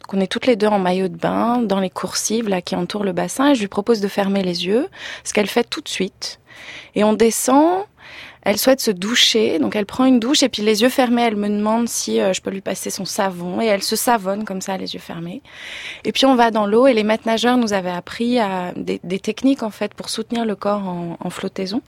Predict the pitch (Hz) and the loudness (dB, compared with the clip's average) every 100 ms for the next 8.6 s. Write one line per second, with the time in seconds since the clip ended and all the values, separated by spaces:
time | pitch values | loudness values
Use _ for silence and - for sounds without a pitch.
0 | - - - - - 214 226 196 202 220 | -12 -16 -16 -10 -2 2 2 2 0 -2
1 | 208 190 - 220 247 247 240 196 196 190 | -4 -4 -2 2 6 6 4 0 -4 -4
2 | - - 214 208 196 185 220 311 262 208 | -6 -4 -2 0 2 2 4 4 4 2
3 | - 262 - 247 285 254 233 339 277 247 | 2 2 4 2 4 6 6 6 6 4
4 | - 254 254 - - - - - 247 - | 4 2 2 -4 -14 -14 -4 0 0 -2
5 | - 285 285 285 190 240 - 240 220 233 | 2 6 8 6 4 2 4 0 2 0
6 | 226 202 - 202 285 277 233 226 277 262 | 0 0 -2 0 4 4 4 2 4 4
7 | 214 - 226 226 - 214 196 196 - 208 | 2 0 0 0 0 0 0 -2 -4 -2
8 | 208 196 - 202 202 | -2 -2 -2 -2 -2